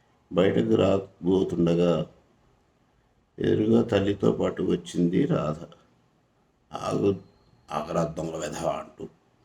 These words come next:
ఆ మేరకు కంగారు పడ్డ రాఘవ వాహనం బ్యాలెన్స్ తప్పి పడబోయి నీళ్ళు దొక్కుకున్నాడు.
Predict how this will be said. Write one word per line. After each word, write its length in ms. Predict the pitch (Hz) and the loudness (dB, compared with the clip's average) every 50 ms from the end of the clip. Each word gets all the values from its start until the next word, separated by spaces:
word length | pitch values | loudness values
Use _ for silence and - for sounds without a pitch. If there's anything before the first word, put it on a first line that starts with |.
| _ _ _ _ _ _ _ _ _ _ _ _ _ _ _ _ _ _ _ _ _ _ _ _ _ _ _ - | _ _ _ _ _ _ _ _ _ _ _ _ _ _ _ _ _ _ _ _ _ _ _ _ _ _ _ -16
ఆ 160 | 92 92 92 | -10 -4 0
మేరకు 600 | 92 92 92 92 95 101 117 - 185 202 170 - - | 2 2 2 2 2 0 -2 -2 -2 -4 -4 -4 -6
కంగారు 460 | - - 95 95 98 101 107 110 107 | -4 0 2 2 4 4 4 4 4
పడ్డ 240 | - 98 98 95 90 | 2 2 2 2 2
రాఘవ 420 | 85 85 85 85 98 101 107 120 131 127 - - _ _ _ _ _ _ _ _ _ _ - | 2 4 2 2 2 0 -2 -4 -6 -6 -10 -18 _ _ _ _ _ _ _ _ _ _ -6
వాహనం 520 | - 82 87 90 92 98 95 95 92 90 85 | 0 2 2 4 4 4 2 4 4 4 4
బ్యాలెన్స్ 460 | 87 90 90 101 107 110 - - - | 4 4 4 4 2 0 0 -4 -4
తప్పి 300 | 117 113 - - - 143 - - _ _ _ _ _ _ _ - 92 | -4 -4 -4 -4 -6 -6 -6 -6 _ _ _ _ _ _ _ -4 0
పడబోయి 640 | 90 87 92 98 107 110 120 131 143 135 117 - - 82 | 2 2 2 4 4 4 4 4 2 0 -2 -4 -4 0
నీళ్ళు 240 | 87 104 107 101 98 | 2 2 4 4 2
దొక్కుకున్నాడు. 760 | 95 95 95 95 - - - - 95 90 85 78 78 - - | 2 0 -2 -2 -6 -14 -10 -6 -4 -2 0 -2 -2 -4 -6